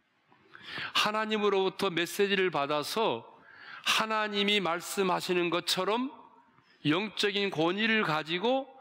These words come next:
하나님의 말씀을 전해야 한다는 것입니다. 그런데 가끔 보게 되면요, 상황에 따라서 하나님의 말씀이 아닌 내 말을 하는 사람들이 있어요.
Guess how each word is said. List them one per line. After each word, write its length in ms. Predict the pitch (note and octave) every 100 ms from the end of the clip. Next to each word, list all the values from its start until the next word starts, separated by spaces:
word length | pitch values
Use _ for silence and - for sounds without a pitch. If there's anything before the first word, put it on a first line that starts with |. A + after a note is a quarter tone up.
| -
하나님의 540 | - G#3+ A3 A3 G#3+
말씀을 600 | F#3 D3+ D3+ - F3 F#3+
전해야 340 | F#3 D3 E3 E3+
한다는 340 | D3 D#3 F3
것입니다. 520 | D3+ C#3 C#3 A#2 F#3+ - - - - - - - - - - - -
그런데 300 | - A3+ A3+
가끔 320 | D3 D3 A3
보게 220 | E3 F3
되면요, 600 | D3 C3 C3 B2+ F#3 A2 A#2 - - _ - - - -
상황에 680 | - - - G3+ G#3+ A3+ A3+
따라서 540 | - F#3+ F#3+ F3+ G#3
하나님의 520 | G3+ G3 G#3 G#3+ G#3 G3+
말씀이 540 | D3 D3+ - F#3 E3
아닌 440 | B2 B2+ F3 A2+ - - _ _ - - -
내 240 | A2+ B2+
말을 520 | D#3 F#3 G#3 A3 G#3+
하는 320 | G3+ - A3 G#3
사람들이 460 | F#3 F3+ E3+ E3
있어요. 380 | B2 - G#2+ G2